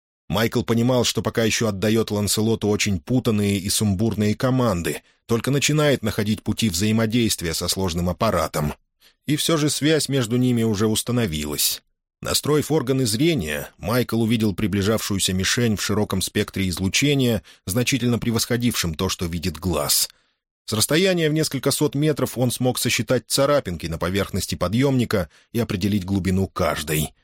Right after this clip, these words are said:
Со времени старта прошло всего пять секунд. Еще несколько секунд,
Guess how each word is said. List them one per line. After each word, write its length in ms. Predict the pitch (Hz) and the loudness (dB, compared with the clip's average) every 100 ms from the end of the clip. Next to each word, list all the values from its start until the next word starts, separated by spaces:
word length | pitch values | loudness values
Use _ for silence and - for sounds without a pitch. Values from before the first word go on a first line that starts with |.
| _ _ _ _ - | _ _ _ _ -4
Со 180 | 85 | -2
времени 340 | 82 92 90 87 | 0 0 2 0
старта 640 | - 135 127 - 104 82 - | 0 0 0 0 -2 -4 -6
прошло 320 | 69 - 85 | -6 -4 -4
всего 240 | - 82 80 | -4 -4 -4
пять 280 | - 80 | -2 -2
секунд. 680 | - - - 80 78 71 - _ _ _ _ _ | -2 -4 -4 -4 -4 -4 -8 _ _ _ _ _
Еще 360 | - 87 - 151 | -4 0 2 2
несколько 440 | 160 156 - 131 | 2 0 0 0
секунд, 720 | 131 131 - 131 127 - - | 0 0 2 2 2 0 -6